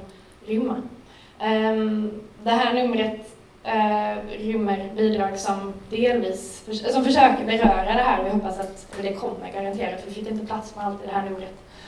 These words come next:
Och vi jobbar inte heller med teman, så det kommer växa i flera kommande nummer, så fortsätt att, eh, ta del av dem. De finns också på bibliotek om vi får behålla våra bibliotek. Ehm, vi har Maja och Ruben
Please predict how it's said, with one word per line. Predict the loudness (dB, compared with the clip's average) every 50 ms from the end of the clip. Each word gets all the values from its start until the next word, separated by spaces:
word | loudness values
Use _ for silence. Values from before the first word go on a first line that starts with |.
| -18 -14
Och | -6 0 2
vi | 4
jobbar | 4 4 4 4 2
inte | 2 0 0
heller | 0 0 0 -2
med | -4 -6 -6
teman, | -6 -4 -4 -4 -4 -6 -8 -10 -14 -20 -20 -20 -20 -14 -8
så | -4
det | -4 -2
kommer | 0 0 0 0 -2 -4 -6
växa | -8 -8 -4 -4 -4 -4 -4 -4 -4 -4
i | -4 -4
flera | -4 -4 -4 -2 -2 0 0 0 0 -2 0
kommande | 0 2 4 4 4 2 2
nummer, | 2 2 2 2 0 0
så | -2 -2 -4 -4
fortsätt | -4 0 2 2 2 2 0 -2 -2 -4 -4 -6
att, | -6 -6 -6 -8 -8 -6
eh, | -2 2 2 4 4 2 0 0
ta | 0 2
del | 4 4 4 2
av | 2 0 2
dem. | 2 2 2 2
De | 0 -2 -2
finns | -2 -2 -2 -4
också | -6 -8 -10 -10
på | -10 -8
bibliotek | -6 -6 -6 -4 -4 -2 -2 -2 -2 -2
om | -4 -4 -2 -2
vi | -2 -4 -4 -6 -10 -10 -12 -12
får | -8 -6
behålla | -4 -2 -2 -2 -2 -2
våra | -2 0
bibliotek. | 2 2 4 2 2 -2 -4 -6 -10 -12 -16 -18 -20 -20 -20 -20 -20 -20 -20 -20 -12 -4
Ehm, | 0 2 2 4 2 2 0 -2 -4 -6 -12 -16 -18 -20 -20 -20 -16 -2
vi | 2 4 6
har | 8 8 8 6 4 2 -4 -2
Maja | 2 6 6 6 6 6 6 6 6 6 4
och | 2 0 0 2
Ruben | 2 4 4 4 2 2 2 0 -2 -4 -6